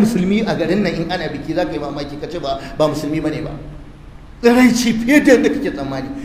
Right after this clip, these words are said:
Ka je ka ga ƴaƴan musulmi yau in ana biki yadda amarya take fitowa da ƙawayen amarya. Komai a waje. Hijabi an yaga shi, niƙabi an ƙullar da shi, mutunci an zubar da shi a gaban uwarta da ubanta da surukinta da surukarta.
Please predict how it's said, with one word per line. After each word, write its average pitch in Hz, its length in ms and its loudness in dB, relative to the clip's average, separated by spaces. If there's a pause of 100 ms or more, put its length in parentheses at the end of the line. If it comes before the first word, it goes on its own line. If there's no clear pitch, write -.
(140)
Ka 208 80 4
je 320 220 8
ka 294 80 6
ga 254 100 8
ƴaƴan 285 300 6
musulmi 214 260 2
yau 233 120 6
in 214 160 0
ana 214 160 0
biki 165 320 -6 (200)
yadda 247 300 8
amarya 233 340 6
take 233 220 2
fitowa 180 480 4 (240)
da 202 100 2
ƙawayen 220 440 8
amarya. 180 340 0 (300)
Komai 339 360 12
a 311 140 10
waje. 165 240 0 (960)
Hijabi 294 400 8
an 285 240 4
yaga 370 420 10
shi, - 160 -4 (880)
niƙabi 320 440 6
an 330 440 2
ƙullar 440 400 8
da 302 80 0
shi, - 220 -6 (720)
mutunci 277 520 4
an 233 200 2
zubar - 280 8
da 214 80 0
shi - 200 -6 (260)
a 143 80 -6
gaban 165 300 -2 (100)
uwarta 214 320 6
da 156 80 -2
ubanta 185 420 -2
da 143 120 -6
surukinta 160 500 -2
da - 80 -8
surukarta. 139 560 -8